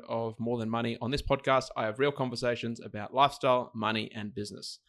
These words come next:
Sometimes I share interviews with business owners and entrepreneurs about starting their, their own business and their journey. Other times we do financial education and informational episodes to help you make smarter decisions with money, just like this one.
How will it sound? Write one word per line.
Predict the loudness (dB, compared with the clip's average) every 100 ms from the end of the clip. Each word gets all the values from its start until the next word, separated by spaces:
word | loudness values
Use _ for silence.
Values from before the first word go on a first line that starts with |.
| _ _
Sometimes | 2 4 6 4
I | 2
share | 4 2
interviews | 0 -2 0 0 0
with | -6 0
business | 2 2 0
owners | 0 2 0 -2
and | -4 -4
entrepreneurs | -4 -4 -4 -2 0 0
about | -2 -4 -4 -8 -20 -16
starting | 0 2 4 2
their, | 0 -2 -4 _ _ _
their | -4
own | 2
business | 4 4 4 2
and | 0
their | 0
journey. | 2 4 4 0 -8 _ _ _
Other | 0 2
times | 4 2 2
we | 0
do | 0 -2
financial | 0 0 0 0
education | -4 -4 -4 -2 -2 -4
and | -4 -4
informational | -4 0 2 2 2 2 2
episodes | 0 2 4 4 0 -8 -14 _ _ _ -2
to |
help | 2 2
you | 4
make | 2 2
smarter | 2 4 4
decisions | 0 -4 -2 -4
with | -6 0
money, | 0 0 -4 -2
just | 2 2 2
like | -2 -4
this | -8 -8
one. | -12